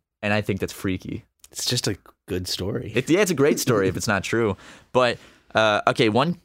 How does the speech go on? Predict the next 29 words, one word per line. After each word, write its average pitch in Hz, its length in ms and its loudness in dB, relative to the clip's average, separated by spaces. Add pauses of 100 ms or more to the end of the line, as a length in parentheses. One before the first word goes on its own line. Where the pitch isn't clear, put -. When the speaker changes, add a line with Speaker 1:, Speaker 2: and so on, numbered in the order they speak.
(280)
Speaker 1:
conspiracy 143 540 2
theory 90 460 0 (420)
I 101 80 -2
can 120 80 0
get 113 120 0
behind 85 540 -2 (180)
is, 90 520 -2 (160)
so - 140 -2
they 110 100 2
say - 180 0
the 196 100 2
Earth 107 220 0
is 107 140 -4
round, - 340 -8 (240)
right? 101 300 -2 (260)
No, 110 100 2
I'm 92 60 0
just - 200 -2
kidding. - 300 4
Speaker 2:
<laughs> - 0 -
Speaker 1:
Um, 107 460 2 (600)
I - 80 4
don't 269 100 4
know, 233 40 2
do 214 80 4
the 190 80 2
moon 214 200 2
landing 107 260 2
one. 87 220 -2